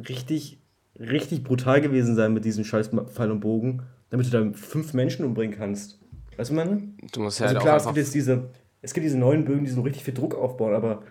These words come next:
Speaker 1: dass du das, dass, dass du Menschen damit attackieren kannst, das erfordert eine gewisse Grundausbildung. Es ist
Speaker 2: Naja, das Ding
Speaker 1: schlecht
Speaker 2: ist halt,
Speaker 1: gesagt.
Speaker 2: du, du hast halt den Vorteil, du hast nicht so irgendwie,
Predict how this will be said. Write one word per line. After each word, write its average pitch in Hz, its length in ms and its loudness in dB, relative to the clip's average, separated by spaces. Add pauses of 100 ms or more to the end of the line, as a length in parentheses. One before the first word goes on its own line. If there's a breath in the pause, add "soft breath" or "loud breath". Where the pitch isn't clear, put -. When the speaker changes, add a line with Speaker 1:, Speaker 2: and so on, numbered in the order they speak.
(1160 loud breath)
Speaker 1:
dass 127 200 2
du 135 60 0
das, 127 280 0
dass, - 340 -6
dass 127 220 -4
du 127 80 -4
Menschen 156 380 0
damit 131 160 -2
attackieren 175 520 0
kannst, 127 480 -4 (540)
das - 280 -10
erfordert 131 360 6
eine 131 80 2
gewisse 127 280 2
Grundausbildung. 110 800 0 (380)
Es 107 100 -16
ist 104 220 -12
Speaker 2:
Naja, 104 240 -2 (260)
das 113 220 -2
Ding 151 140 0
Speaker 1:
schlecht 165 120 2
Speaker 2:
ist - 80 -4
halt, 117 320 0 (680 soft breath)
Speaker 1:
gesagt. - 300 -8
Speaker 2:
du, 120 200 0
du 120 160 -2
hast 127 200 0
halt 120 160 -2
den 107 120 0
Vorteil, 131 800 -2 (680)
du 110 120 -2
hast 110 240 -2
nicht 107 180 -2
so 98 420 -2
irgendwie, 92 720 -4